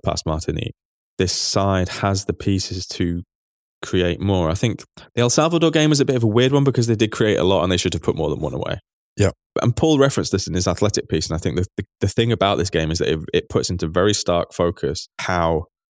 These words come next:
Speaker 1: differently these potentially similar sides in terms of squads. I think that, I think there, there isn't much in it from a squad talent level.
Speaker 2: I would say maybe, I would say maybe strength and experience in terms of, like, playing together, and I would say age. I would say the senior.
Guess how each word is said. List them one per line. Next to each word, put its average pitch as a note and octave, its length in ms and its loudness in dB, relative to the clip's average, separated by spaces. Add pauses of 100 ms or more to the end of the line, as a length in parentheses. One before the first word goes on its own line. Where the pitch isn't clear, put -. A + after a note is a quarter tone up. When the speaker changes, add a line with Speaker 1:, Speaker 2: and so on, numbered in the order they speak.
(180)
Speaker 1:
differently D#2 680 0 (160)
these E2+ 560 0 (720)
potentially F#3 680 2
similar A2+ 580 2
sides F#2 580 0
in G2 160 -4
terms G2 280 -2
of F2 80 -4
squads. - 800 -2 (140)
I - 60 -16
think A#3 160 -2
that, C3 260 0
I F#2+ 120 0
think A2+ 220 0
there, A2 160 2
there A2 220 4
isn't C3 220 2
much G#2 280 2
in G#2+ 180 0
it G2 180 -2
from - 200 -4
a F#2 40 0
squad A2 420 2 (140)
talent A#2 320 -2
level. D#2 260 -2
Speaker 2:
I B2 60 4
would A#2+ 120 4
say C#3+ 120 4
maybe, B2+ 260 2
I A#2+ 60 4
would A2+ 120 4
say C3 120 2
maybe A2+ 240 2
strength - 760 0
and F2+ 260 0
experience E2+ 640 0
in D#2+ 60 -6
terms E2+ 280 -2
of, D#2+ 100 -2
like, F2 220 0
playing F#2+ 240 0
together, E2+ 260 -2
and E2 260 -6
I F2 40 -2
would F#2+ 100 -2
say - 120 -2 (100)
age. G#2 480 0
I A2 40 0
would F#2+ 80 4
say G#2 80 2
the F#2+ 100 -4
senior. G2 480 2